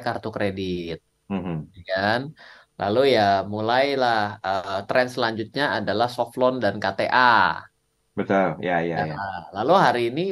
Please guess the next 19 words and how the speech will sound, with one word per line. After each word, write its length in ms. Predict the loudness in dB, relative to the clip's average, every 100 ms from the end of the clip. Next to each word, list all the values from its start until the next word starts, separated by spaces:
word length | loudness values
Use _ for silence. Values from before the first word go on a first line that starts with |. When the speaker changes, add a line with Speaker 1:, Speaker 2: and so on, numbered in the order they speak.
| 0
Speaker 1:
udah 240 | 4 4
mulai 240 | 2 -2
nggak 180 | -4 -4
musim. 600 | -6 -2 2 2 2 -2 -6
Sekarang 580 | -4 2 2 2 0 -2 0
orang 240 | 0 0
melakukan 320 | -2 -4 -6 -8 -14 _ _
pinjaman 480 | -8 -2 0 0 -2 -4
melalui 260 | -4 -4
online. 560 | -4 -6 -6 -4 -6 -8 -2
Jadi 320 | 2 2 0
Speaker 2:
Yes. 300 | _ -8 -4
Speaker 1:
ini 140 | 0 -2
adalah 500 | 0 -2 0 0 -2 -4
kembali 360 | -2 2 4 2
menjadi 360 | 0 -2 -4 -4 -6
tren, 240 | -6 -4 -4 -4
tapi 240 | -4 -2
temanya 400 | 0 0 -2 -2